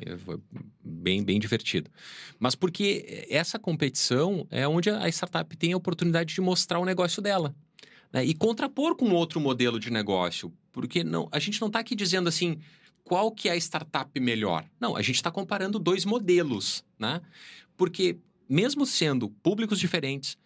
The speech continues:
mesmo sendo clientes diferentes, mesmo sendo, uh, formas de, de faturar, de monetizar diferentes, eh, às vezes o modelo de uma pode ser uma referência pra outra,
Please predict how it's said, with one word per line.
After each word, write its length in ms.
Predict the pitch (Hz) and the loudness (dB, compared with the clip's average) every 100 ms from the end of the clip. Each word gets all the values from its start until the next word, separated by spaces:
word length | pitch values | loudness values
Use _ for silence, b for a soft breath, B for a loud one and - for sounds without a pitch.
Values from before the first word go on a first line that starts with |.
| _ _ | _ _
mesmo 240 | 120 139 | 0 2
sendo 240 | 160 160 143 | 0 0 -2
clientes 540 | 143 135 135 202 208 | 2 2 4 2 0
diferentes, 480 | 170 160 135 131 123 | 0 0 0 -2 -2
mesmo 180 | 120 113 | -2 -2
sendo, 280 | 131 123 117 - | 0 -2 -4 -6
uh, 180 | 107 104 | -6 -6
formas 500 | - - 135 156 135 | -2 0 0 0 -2
de, 500 | - 127 120 117 - | 0 2 2 -2 -6
de 640 | 101 107 104 104 104 104 98 | -8 -4 -2 -2 -2 -4 -6
faturar, 580 | - 135 127 127 113 120 | -4 -4 -2 -2 -2 -2
de 100 | 113 | -4
monetizar 600 | 113 123 123 104 107 160 | -4 -2 -4 -2 0 -2
diferentes, 760 | 156 139 92 123 160 - - - B B B B B B B | -4 -4 0 0 -2 -4 -8 -10 B B B B B B B
eh, 440 | - 110 110 110 - - | -6 -2 0 -2 -4 -2
às 220 | 143 120 | -2 0
vezes 260 | 170 185 | 0 0
o 60 | 214 | 0
modelo 360 | 185 160 180 180 | 0 2 0 0
de 140 | - 160 | 2 2
uma 180 | 190 | 2
pode 260 | 202 202 196 | 0 -2 0
ser 120 | - | 0
uma 140 | 202 185 | 0 0
referência 580 | 214 214 214 190 190 | -2 -2 -2 -2 -2
pra 160 | 202 202 | -2 -2
outra, 300 | 208 202 | 0 -2